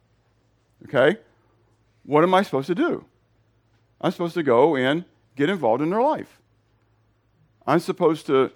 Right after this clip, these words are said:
to bring the truth into their life with a desire to turn them back, to bring restoration. Does that make sense? So,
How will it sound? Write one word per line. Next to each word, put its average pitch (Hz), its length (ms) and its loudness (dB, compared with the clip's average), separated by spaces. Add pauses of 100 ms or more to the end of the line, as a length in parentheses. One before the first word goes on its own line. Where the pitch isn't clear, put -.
(200)
to 143 100 -6
bring 160 260 2
the 214 80 -4
truth 131 420 -6 (140)
into 143 160 -4
their 208 160 0
life 98 380 -4 (800)
with 147 180 0
a - 20 0
desire 156 460 2
to 190 120 -8
turn 139 380 -6
them 143 200 0
back, 120 420 -2 (720)
to 131 60 -6
bring 143 440 -2
restoration. 123 920 -6 (320)
Does 107 140 -12
that 107 80 -10
make 113 120 -10
sense? 143 300 -6 (440)
So, 139 420 2